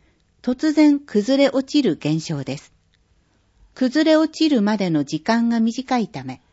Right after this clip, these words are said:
人家の近くでは逃げ遅れも発生し、人命を奪うことが多いです。主な前兆現象。崖にひび割れができる。小石が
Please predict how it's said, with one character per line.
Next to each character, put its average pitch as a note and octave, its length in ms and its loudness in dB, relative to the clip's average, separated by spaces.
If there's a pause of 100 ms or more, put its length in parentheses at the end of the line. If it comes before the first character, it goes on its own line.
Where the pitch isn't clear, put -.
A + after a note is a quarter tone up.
(500)
人 D#4 280 2
家 G3+ 160 -2
の D#3+ 160 -2
近 G#3+ 280 -4
く G#3+ 140 -8
で D3+ 140 -6
は D3+ 180 -8 (160)
逃 F3 140 -2
げ A#3 160 2
遅 B3 260 -2
れ A#3 120 0
も A#3 120 0
発 E3 220 -10
生 D3 320 -8
し、 - 260 -14 (480)
人 C#4 300 2
命 C#4 260 2
を C4 220 -2
奪 A#3 320 2
う F#3 60 -4
こ E3 140 -10
と F#3 140 -6
が D#3 240 -4
多 F#3 220 -2
い B2+ 120 -6
で - 140 -14
す。 - 180 -20 (1400)
主 D#4+ 260 6
な G3 240 2 (100)
前 A#3+ 240 2
兆 D#4 220 2
現 D4 280 2
象。 A#2 460 -8 (1200)
崖 B3 360 0
に B3 280 2
ひ - 220 -4
び C4+ 140 0
割 C#4+ 200 2
れ C#4 40 2
が C#4 220 -2
で A#3+ 120 -4
き B3 180 -4
る。 - 140 -10 (1000)
小 D#4 180 4
石 D4+ 240 0
が C#4+ 200 0